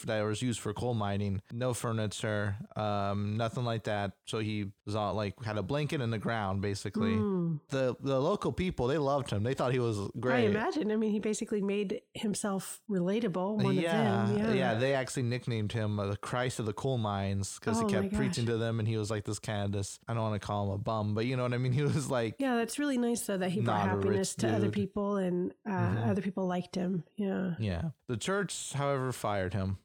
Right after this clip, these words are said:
Speaker 1: <laughs>
Speaker 2: Aw.
Speaker 1: 'cause they didn't like the image he was putting off.
Speaker 2: Aw.
Speaker 1: I know, right?
Speaker 2: Another setback, and in a place where he seemed,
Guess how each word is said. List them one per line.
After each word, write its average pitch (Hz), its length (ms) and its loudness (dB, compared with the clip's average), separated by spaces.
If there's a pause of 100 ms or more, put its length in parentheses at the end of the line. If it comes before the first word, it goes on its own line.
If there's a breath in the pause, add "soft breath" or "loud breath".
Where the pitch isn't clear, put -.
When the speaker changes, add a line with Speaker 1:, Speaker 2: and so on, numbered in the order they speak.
(100)
Speaker 1:
<laughs> - 200 -6
Speaker 2:
Aw. 214 580 2
Speaker 1:
'cause 233 220 2
they 165 180 0
didn't 143 300 0
like 127 260 0
the 123 180 0
image 107 280 -2
he 120 60 -2
was 104 140 -2
putting 104 300 -2
off. 101 220 0
Speaker 2:
Aw. 196 680 0
Speaker 1:
I 135 220 2
know, 117 420 2
right? 110 380 0
Speaker 2:
Another 233 580 2
setback, 220 600 -2
and 220 140 2
in 208 100 2
a 196 60 0
place 214 360 -2
where 208 100 0
he 196 120 0
seemed, 214 500 -2